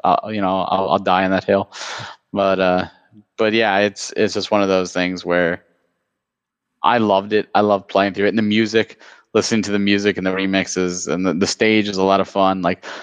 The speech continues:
there's just so much love to this, and the presentation was great. Like, Sakurai was just having fun. Like, "Yeah, I'm back in my home again. You know, like, here we are." And, uh,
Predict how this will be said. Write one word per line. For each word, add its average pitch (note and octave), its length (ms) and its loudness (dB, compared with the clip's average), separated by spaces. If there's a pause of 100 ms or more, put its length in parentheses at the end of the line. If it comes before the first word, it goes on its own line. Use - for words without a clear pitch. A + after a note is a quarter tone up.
(120)
there's C3+ 200 0
just - 220 0
so B2 520 2
much G#2+ 500 0 (100)
love G2 440 0
to G#2+ 100 -4
this, G2+ 160 0
and C#3+ 120 0
the D#3 40 2
presentation E3 540 0
was D3+ 140 0
great. C3+ 520 -2 (280)
Like, B2 200 0
Sakurai B2 580 2
was G#2+ 140 -2
just A2 140 -6 (260)
having A#2+ 320 0
fun. A2 240 0
Like, G2+ 160 -2
"Yeah, D#3+ 160 2
I'm C#3 80 0
back C3+ 180 2
in D3 60 -2
my C#3 100 4
home D3 220 0
again. A2 360 0
You A2+ 100 0
know, A2 180 0
like, A2 180 0
here C3 180 0
we D3 180 0
are." C#3+ 320 0 (480)
And, A#2 280 0
uh, G#2+ 380 2